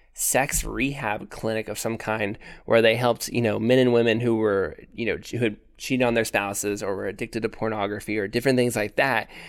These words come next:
And this was a sermon they would have them read to help them better understand how to replace their lust with a love for God. And this sermon has, uh,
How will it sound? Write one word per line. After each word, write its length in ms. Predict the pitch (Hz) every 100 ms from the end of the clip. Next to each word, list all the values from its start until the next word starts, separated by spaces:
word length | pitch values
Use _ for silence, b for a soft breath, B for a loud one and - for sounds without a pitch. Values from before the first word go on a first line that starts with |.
| B
And 180 | - 127
this 160 | 139 -
was 160 | 147
a 80 | 131
sermon 380 | - 202 214 143
they 120 | 117
would 100 | 117
have 300 | 131 131 120
them 360 | 113 107 110 113
read 400 | 156 160 123 - B B -
to 80 | 127
help 180 | 139
them 200 | 170 135
better 300 | 120 123 127
understand 640 | 123 120 117 - 123 120 113
how 260 | - 110
to 320 | 113 - 113 110
replace 480 | 107 - 120 120
their 360 | - 113 110 110 b b -
lust 600 | 120 160 180 120 - -
with 240 | 123 117
a 100 | 101
love 320 | 113 113 117
for 220 | - 110
God. 540 | 101 120 147 160 - - B B B
And 140 | 117
this 140 | 127 151
sermon 320 | 180 175 147
has, 280 | 131 120 - B B B
uh, 260 | 110 107 101